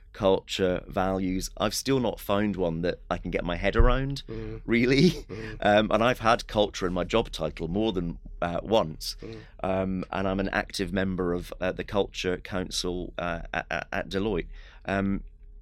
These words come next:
Speaker 1: I think we all kind of struggle with how to map it all out. Ultimately, if you give people a clear sense of the purpose of the organisation that they are in,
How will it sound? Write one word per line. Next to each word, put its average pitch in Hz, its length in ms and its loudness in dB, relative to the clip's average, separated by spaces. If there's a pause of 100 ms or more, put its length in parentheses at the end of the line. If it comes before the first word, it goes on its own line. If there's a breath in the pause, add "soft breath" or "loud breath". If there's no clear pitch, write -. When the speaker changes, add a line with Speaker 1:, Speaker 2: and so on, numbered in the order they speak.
(200)
Speaker 1:
I 160 100 0
think 127 200 -4
we 127 140 2
all 147 180 2
kind 117 160 -2
of 95 60 -2
struggle 101 500 0
with 87 300 -4 (340 soft breath)
how 107 220 -2
to - 160 -4
map 98 340 -4
it 107 100 0
all 95 300 2
out. 143 300 -2 (800 loud breath)
Ultimately, 82 760 -2 (1120)
if 107 200 -4
you 117 80 -2
give 151 260 0
people 90 560 -2 (160)
a - 60 -12
clear 120 400 0
sense - 580 -2
of 85 480 -4 (840)
the - 80 -6
purpose - 500 0
of 85 80 -8
the 90 100 -4
organisation 85 840 -4
that - 160 -8
they 82 120 -4
are 80 160 -6
in, 76 300 -8